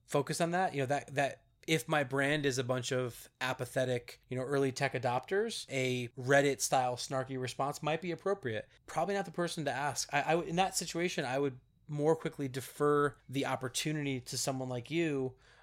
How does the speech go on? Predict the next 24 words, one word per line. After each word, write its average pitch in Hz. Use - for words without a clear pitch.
uh, 127
Brianna, 127
who 127
I 127
think 135
has 131
a 131
much 127
tighter 127
pulse -
on 131
the 123
customer 175
sometimes 170
than 123
I 120
do 208
because 123
of 120
your, 120
just -
your 127
research 123
capability. 196